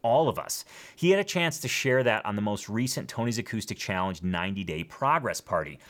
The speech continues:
And for you tac members who wanna attend the next one, go ahead and mark your calendars for Wednesday, January fifth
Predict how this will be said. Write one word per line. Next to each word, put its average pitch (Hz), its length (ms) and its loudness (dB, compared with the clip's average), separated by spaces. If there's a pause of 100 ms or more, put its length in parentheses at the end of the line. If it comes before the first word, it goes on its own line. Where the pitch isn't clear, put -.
(220)
And 139 100 2
for 143 120 0
you 135 120 0
tac 190 360 2
members 147 280 0
who 147 80 -6
wanna 143 260 2
attend 147 320 -2
the 110 60 0
next 196 360 -2
one, 123 240 2 (240)
go 190 120 6
ahead 190 140 4
and 147 80 0
mark 143 240 2
your 208 80 -8
calendars 139 580 0 (220)
for 113 240 2
Wednesday, 123 480 2
January 165 640 0
fifth - 640 0